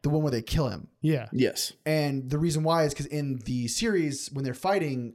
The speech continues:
Speaker 1: uh, they can't beat Dooku 'cause Dooku's actually, like, the, uh, d-, oh, that, my mic fucking fell. Dooku's the, the most, eh, not the most, he is the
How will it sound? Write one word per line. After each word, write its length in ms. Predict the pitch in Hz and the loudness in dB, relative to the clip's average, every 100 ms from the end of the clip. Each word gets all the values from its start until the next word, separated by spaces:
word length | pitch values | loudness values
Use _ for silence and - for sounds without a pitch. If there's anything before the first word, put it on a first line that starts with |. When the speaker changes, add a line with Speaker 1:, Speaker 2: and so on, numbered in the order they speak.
| - | -6
Speaker 1:
uh, 260 | 120 113 | -4 -2
they 140 | 113 139 | -4 -4
can't 240 | 165 127 | -4 -2
beat 200 | 175 147 | -4 -2
Dooku 240 | 143 135 127 | -2 0 -2
'cause 120 | 127 | 0
Dooku's 320 | 156 160 151 | -2 -2 -2
actually, 340 | 139 - 147 127 | -2 -2 -4 -4
like, 220 | - 117 | -8 -6
the, 220 | 143 147 117 - 147 | -2 -2 -4 -4 2
uh, 220 | 127 117 - | 4 2 0
d-, 80 | - | 0
oh, 120 | 131 120 | 2 2
that, 120 | 113 | 2
my 80 | 113 | 0
mic 180 | 110 - | 0 -2
fucking 180 | - - | -8 -4
fell. 240 | 101 95 - - 151 | -4 -6 -10 -12 -4
Dooku's 500 | 120 165 175 170 147 120 | 2 4 6 4 4 2
the, 320 | 143 135 107 | 2 2 2
the 160 | 139 | 2
most, 400 | 143 151 143 - - | 4 6 4 0 0
eh, 180 | 165 180 | 4 6
not 160 | 180 | 6
the 40 | 147 | 4
most, 220 | 127 - - - - | 4 2 -6 -20 -4
he 420 | 139 185 175 160 | 2 4 4 6
is 180 | 151 123 | 4 2
the 160 | 123 | 0